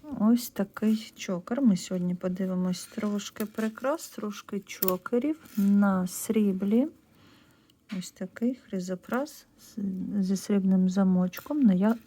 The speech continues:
на ювелірному тросі. Камінці зелені, три з половиною міліметри. Ось так виглядає кожен.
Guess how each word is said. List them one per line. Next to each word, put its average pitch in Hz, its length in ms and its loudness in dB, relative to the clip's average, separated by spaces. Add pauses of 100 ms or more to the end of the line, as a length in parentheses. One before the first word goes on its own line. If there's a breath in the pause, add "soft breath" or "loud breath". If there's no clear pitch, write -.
на 202 400 4
ювелірному 190 680 0
тросі. 185 600 -2 (1800 loud breath)
Камінці 202 580 4
зелені, 202 760 4 (580)
три 202 200 -2
з - 120 -10
половиною 185 580 2
міліметри. 180 840 0 (1120 loud breath)
Ось - 180 -20
так 226 400 -6
виглядає 180 760 -4 (180)
кожен. 180 560 -10